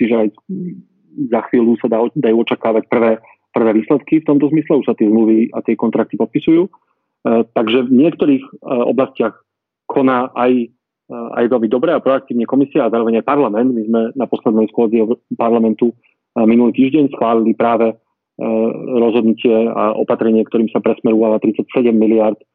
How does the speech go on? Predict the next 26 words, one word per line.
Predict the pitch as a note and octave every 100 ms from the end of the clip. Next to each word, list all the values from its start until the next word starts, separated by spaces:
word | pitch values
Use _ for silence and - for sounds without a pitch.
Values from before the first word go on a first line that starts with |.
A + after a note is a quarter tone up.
| _ _ _
eur | C#3 A#2 A#2 A2
z |
euro-, | - A#2 A#2 A2+
z, | B2+ C3 G2+ G#2+ A2 A2+
z | G#2 -
eurofondov | B2 A#2+ - A2+ A2+ A2 A2 _ _ _
na, | A2 A2 A#2
na | A#2 B2
okamžitú | - B2 G#2+ -
pomoc, | A#2 A#2+ B2 -
e, | _ _ _ _ - A2+ G#2+ G#2+
do |
zdravotníctva, | G#2 A2+ A#2 A#2+ - A2
ale | A2 A#2
aj | A2+
na | A2 A2 G#2+
pomoc | A2+ A2 G#2+
malým | A2 A2
a | A2
stredným | A2+ G#2+ G#2+
podnikom, | A2 G#2+ A2+ G#2+ _ _ _ _
z |
ktorých | A#2 A2
Slovensko | B2 A#2 A2+ A2+ A2 G#2+ - - A2+
bude | A2
mať | G#2+ G#2+